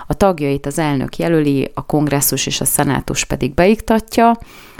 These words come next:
és innentől kezdve azok legálisan működő, ö, tagok a legfelsőbb bíróságban, akiket oda beültetnek. Na most nekik joguk van ahhoz, hogy bizonyos jogi kérdésekben állásfoglalásokat tegyenek, döntéseket hozzanak, és pontosan ez történt most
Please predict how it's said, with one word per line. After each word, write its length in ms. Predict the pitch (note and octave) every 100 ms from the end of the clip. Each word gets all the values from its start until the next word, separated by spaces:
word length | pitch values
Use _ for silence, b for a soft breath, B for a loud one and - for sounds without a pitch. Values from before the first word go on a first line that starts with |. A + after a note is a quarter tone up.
| B B
és 160 | F3 A3+
innentől 440 | F#3+ C#3 C#3+ C#3+
kezdve 400 | - E3 E3+ F3
azok 260 | F3 E3+ F3+
legálisan 580 | D#3+ C#3 B2+ C3+ D3+ D3+
működő, 720 | D3+ - B2+ C3+ C#3 C#3 - -
ö, 220 | C#3 C3 -
tagok 480 | D#3+ C#3 D3 - -
a 80 | D3
legfelsőbb 500 | D3+ - C3+ - C#3
bíróságban, 600 | D#3 F#3 - G3 F#3 E3+
akiket 380 | E3+ E3 D#3+ D#3+
oda 160 | D3+
beültetnek. 840 | D3+ C#3 C3 C3 C3+ - C3 C3+ - - - - _ - - - -
Na 80 | E3
most 200 | F#3 -
nekik 320 | G#3+ A#3+ A#3
joguk 340 | A3+ E3+ D3 -
van 140 | C3+
ahhoz, 340 | E3+ G3 F#3+
hogy 140 | - D3+
bizonyos 500 | E3 D3 C#3 C#3+ -
jogi 220 | C3+ B2+
kérdésekben 880 | - D3 F3 F3 - D3+ D3+ C#3+ D3+ B B B B B
állásfoglalásokat 1080 | D#3 D3+ C#3 - C3+ C#3 C#3 C#3 - C3+ -
tegyenek, 400 | G3+ F#3 C#3+ C#3+
döntéseket 600 | C#3 C#3 - - - -
hozzanak, 400 | D#3 F3 F3+ F3
és 100 | -
pontosan 480 | - F3+ - - D3+
ez 180 | D3
történt 540 | - D3 D3 C#3+ C#3+ C#3+
most 380 | D3 E3 F#3+